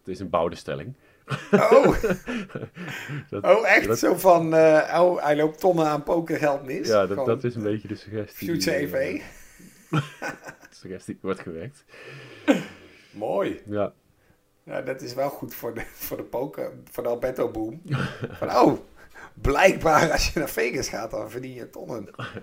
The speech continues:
Speaker 1: <laughs>
Speaker 2: Makkelijk.
Speaker 1: Ja. Ja, mooi.
Speaker 2: Ja.
Speaker 1: Eh, dat denk ik over, eh, Alberto. Eh, zoals bekend, eh, dragen wij hem een warm hart toe. Eh,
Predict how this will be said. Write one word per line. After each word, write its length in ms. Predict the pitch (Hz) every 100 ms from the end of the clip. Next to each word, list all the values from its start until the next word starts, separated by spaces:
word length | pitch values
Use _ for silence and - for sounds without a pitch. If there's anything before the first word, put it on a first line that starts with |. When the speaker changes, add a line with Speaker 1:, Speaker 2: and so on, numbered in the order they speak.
| - -
Speaker 1:
<laughs> 560 | - - - 127 127 117
Speaker 2:
Makkelijk. 760 | 139 - 139 160 104 87 -
Speaker 1:
Ja. 280 | 95 101 95 - _ - - -
Ja, 160 | 76 -
mooi. 200 | 73 71 - - -
Speaker 2:
Ja. 100 | 98 - 113 110 107
Speaker 1:
Eh, 60 | 101 101
dat 320 | - 123 117 113
denk 180 | 107
ik 100 | 107
over, 420 | 95 101 92 92 95
eh, 160 | 87 -
Alberto. 580 | 95 98 92 95 92
Eh, 420 | - 90 87 85 82
zoals 360 | - 92 87
bekend, 360 | - 92 87 -
eh, 80 | 85 82 78
dragen 300 | 85 80 82
wij 100 | 82
hem 120 | 80
een 60 | 80
warm 260 | 82 78
hart 200 | 80 78
toe. 320 | - 78
Eh, 60 | 76